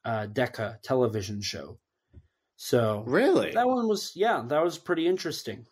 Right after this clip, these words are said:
Speaker 2: It's a sequel to Suki-, huh. I didn't know that.
Speaker 1: So, yeah.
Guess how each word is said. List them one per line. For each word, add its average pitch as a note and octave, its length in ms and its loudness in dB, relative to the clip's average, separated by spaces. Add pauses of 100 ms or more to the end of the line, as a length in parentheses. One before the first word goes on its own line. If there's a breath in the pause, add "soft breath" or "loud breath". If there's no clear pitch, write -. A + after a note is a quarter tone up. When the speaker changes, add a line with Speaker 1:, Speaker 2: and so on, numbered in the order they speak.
(300)
Speaker 2:
It's - 160 -2
a D3+ 60 4
sequel A#2 440 0
to - 80 -4
Suki-, - 480 -8 (420)
huh. - 240 -2 (1500)
I D3+ 80 0
didn't C3 240 2
know E3+ 100 2
that. G#3+ 60 2
Speaker 1:
So, C#3+ 520 2 (540)
yeah. E3+ 240 0